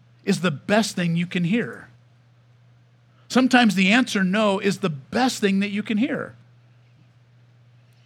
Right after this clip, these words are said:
Or maybe he said, "Wait." Maybe, maybe that dream that you have, maybe that desire in your heart, maybe that is from the Lord. Maybe that is from God. But you know what? Maybe it's just not the right timing.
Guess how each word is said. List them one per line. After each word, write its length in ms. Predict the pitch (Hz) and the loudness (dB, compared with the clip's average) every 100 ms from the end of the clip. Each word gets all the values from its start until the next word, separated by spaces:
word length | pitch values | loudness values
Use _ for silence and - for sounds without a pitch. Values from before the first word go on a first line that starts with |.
| _ - - _ _ _ _ | _ -20 -20 _ _ _ _
Or 60 | |
maybe 240 | 160 226 285 | 2 4 4
he 120 | 180 | 2
said, 340 | 170 170 135 | 2 0 0
"Wait." 480 | 135 160 - - - - _ _ _ | -4 -4 -4 -12 -14 -16 _ _ _
Maybe, 400 | 165 254 285 262 - | 0 2 2 0 0
maybe 240 | 185 220 | 0 2
that 180 | 226 214 | 2 0
dream 320 | 151 180 240 208 | -2 0 2 2
that 100 | 190 | 0
you 100 | 170 | 0
have, 140 | 151 | 2
maybe 180 | 196 220 | 2 4
that 140 | 208 | 4
desire 480 | 202 165 175 226 226 | 2 0 2 4 6
in 100 | 208 | 4
your 100 | 202 | 2
heart, 200 | 202 190 | 2 2
maybe 280 | 185 254 269 | 2 2 2
that 160 | 254 247 | 2 2
is 260 | 240 302 | 0 -2
from 200 | - 320 | -4 -4
the 80 | 262 | -2
Lord. 240 | 170 165 - - | 0 -2 -2 0
Maybe 220 | 202 214 | 2 6
that 180 | 247 247 | 6 6
is 160 | 302 | 2
from 160 | - 269 | 2 0
God. 240 | 185 175 - - | 4 2 2 -4
But 80 | 208 | 0
you 80 | 196 | 2
know 60 | |
what? 160 | 247 - - | 2 0 -6
Maybe 380 | 160 185 220 262 | 0 4 4 4
it's 160 | 247 - | 2 0
just 320 | 208 226 220 | 2 2 4
not 300 | 190 208 202 | 0 0 0
the 100 | 226 | -2
right 400 | 196 170 196 - | 0 -2 -2 -6
timing. 600 | - 247 294 240 208 - | -10 -4 0 0 -2 -12